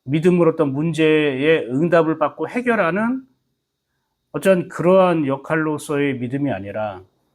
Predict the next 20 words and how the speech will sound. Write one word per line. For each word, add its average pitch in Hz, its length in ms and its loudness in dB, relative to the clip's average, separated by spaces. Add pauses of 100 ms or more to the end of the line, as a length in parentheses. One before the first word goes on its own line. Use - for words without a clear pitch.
(680)
진짜 180 340 2
가장 175 380 0
기본적이고 156 1080 -2 (240)
기초적이고 135 920 -4 (840)
가장 185 520 0
중요한 165 880 0
믿음이라는 147 640 0
것은 113 560 -8 (920)
저는 170 240 2
그냥 170 180 2
하나님을 220 540 0
인정하는 147 640 2
것이 135 300 -6
믿음이라고 139 500 -6
생각합니다. 92 720 -12 (100)
모든 165 560 0
믿음은 147 380 0
거기서 143 420 -4
시작된다고 127 640 -8
생각해요. 120 640 -12